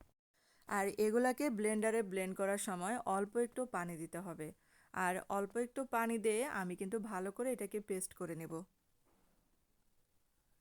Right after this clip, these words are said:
আর এগুলা এখন এই যে ব্লেন্ডার করা হয়ে গেছে। আর এগুলা একটা বাটিতে আমি ঢেলে নিচ্ছি।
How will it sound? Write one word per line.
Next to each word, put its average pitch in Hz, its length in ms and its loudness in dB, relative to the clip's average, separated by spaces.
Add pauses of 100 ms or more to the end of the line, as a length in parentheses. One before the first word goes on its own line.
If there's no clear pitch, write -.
(280)
আর 208 240 0 (140)
এগুলা 233 340 4 (120)
এখন 208 260 -2
এই 196 100 -2
যে 208 100 0
ব্লেন্ডার 190 460 0 (280)
করা 208 220 -2
হয়ে 220 260 0
গেছে। 185 280 -4 (500)
আর 180 180 -2 (120)
এগুলা 208 320 0
একটা 214 220 -4
বাটিতে 185 420 -6
আমি 214 160 -2
ঢেলে 202 240 -2
নিচ্ছি। 202 360 -4